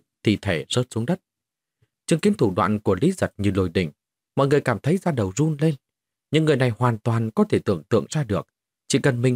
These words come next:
hơi chút tỏ vẻ không muốn, kết cục khẳng định chính là như vậy. "Nuốt hay không nuốt dược,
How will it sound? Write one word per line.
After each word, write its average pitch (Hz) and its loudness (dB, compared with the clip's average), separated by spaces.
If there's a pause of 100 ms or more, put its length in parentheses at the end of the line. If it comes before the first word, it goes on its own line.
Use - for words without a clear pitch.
hơi 190 4
chút - -4
tỏ 87 0
vẻ 76 -4
không 95 -2
muốn, 120 0 (540)
kết 208 0
cục 92 -2 (180)
khẳng 82 -4
định 87 -2
chính 175 0
là 85 -4
như 87 -6
vậy. 82 -4 (1000)
"Nuốt 117 2
hay 98 0
không 87 -6
nuốt 139 -2
dược, 92 -2